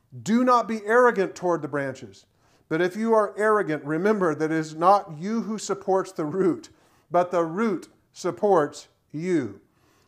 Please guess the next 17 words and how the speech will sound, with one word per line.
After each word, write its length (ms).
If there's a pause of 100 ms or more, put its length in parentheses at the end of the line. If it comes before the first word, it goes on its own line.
You 240
will 160
say 260
then, 420
'Branches 480
were 160
broken 420
off 260
so 200
that 160
I 160
might 240
be 120
grafted 640
in.' 260
Quite 400
right. 400